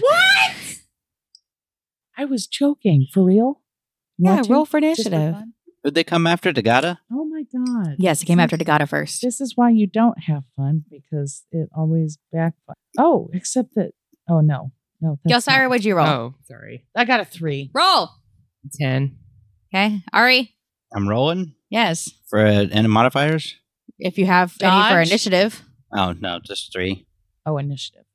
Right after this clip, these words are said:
Speaker 2: Okay, so Gelsira, it's your turn.
Speaker 4: How many bats are there?
Speaker 2: You can't really tell. They're just all kinda clumped together.
Speaker 4: Okay. I would like to cast Produce Flame.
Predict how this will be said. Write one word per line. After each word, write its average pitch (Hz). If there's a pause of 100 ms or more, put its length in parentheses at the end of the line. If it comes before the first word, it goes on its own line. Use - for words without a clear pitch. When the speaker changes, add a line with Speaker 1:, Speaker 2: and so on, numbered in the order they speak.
(140)
Speaker 2:
Okay, 208
so 180
Gelsira, 233
it's -
your 214
turn. 156 (560)
Speaker 4:
How 175
many 165
bats 127
are 110
there? 113 (400)
Speaker 2:
You -
can't 294
really 262
tell. 170 (1000)
They're 185
just 185
all 220
kinda 220
clumped 208
together. 160 (300)
Speaker 4:
Okay. 120 (100)
I 170
would 190
like 190
to 170
cast 151
Produce 143
Flame. 139